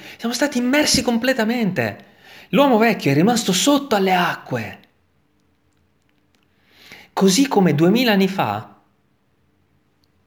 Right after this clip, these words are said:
tutti coloro che hanno vissuto in tutte le epoche sono stati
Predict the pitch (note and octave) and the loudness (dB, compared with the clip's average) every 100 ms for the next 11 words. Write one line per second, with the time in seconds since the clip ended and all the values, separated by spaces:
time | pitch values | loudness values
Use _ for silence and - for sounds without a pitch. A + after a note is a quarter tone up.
0 | _ _ D#4+ - - E3+ - C3 A2+ G2 | _ _ 2 2 -4 -8 -6 -4 -4 -6
1 | G2 - G2+ _ _ _ _ _ _ _ | -8 -14 -18 _ _ _ _ _ _ _
2 | - C#3+ C3 C3 C3+ F#3+ F3+ B2 - G#3 | -10 -6 -4 -4 -4 -4 -4 -8 -12 -12
3 | - G#3+ D#3 B2 E3 E3+ C#3+ D3 C#3+ G#3 | -8 -8 -8 -10 -14 -14 -12 -10 -6 -6
4 | A3+ | -6